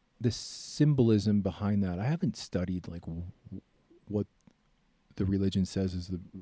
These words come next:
reason for that, but I think it's, it's basically to put a lid on that.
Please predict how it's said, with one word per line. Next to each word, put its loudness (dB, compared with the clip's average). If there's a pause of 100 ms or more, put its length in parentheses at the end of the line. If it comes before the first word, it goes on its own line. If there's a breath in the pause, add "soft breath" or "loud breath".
(140)
reason 4
for -4
that, -6
but -4
I -6
think 0
it's, -4 (960 soft breath)
it's -18
basically 0 (800)
to -4
put 2
a 4
lid 4
on 2
that. -8